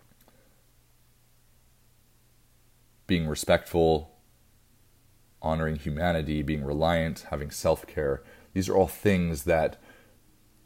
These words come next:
really came to the forefront for me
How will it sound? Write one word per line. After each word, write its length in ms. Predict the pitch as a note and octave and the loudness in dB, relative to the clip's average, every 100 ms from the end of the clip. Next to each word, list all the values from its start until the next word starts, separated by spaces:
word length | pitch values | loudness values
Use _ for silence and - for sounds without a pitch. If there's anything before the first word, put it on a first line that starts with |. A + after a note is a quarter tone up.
| _ _ _ _ _ _ _ _ _ _ | _ _ _ _ _ _ _ _ _ _
really 460 | E2 E2 F#2 F2+ E2 | -2 2 4 4 0
came 480 | - F2 E2+ E2 D#2 | -2 -2 0 -2 -4
to 100 | D2+ | -6
the 100 | D2 | -6
forefront 580 | - E2+ D#2+ F2 D2+ | 0 0 2 0 -2
for 200 | - E2+ | -2 -2
me 320 | D2+ C#2+ C#2 | 0 -4 -6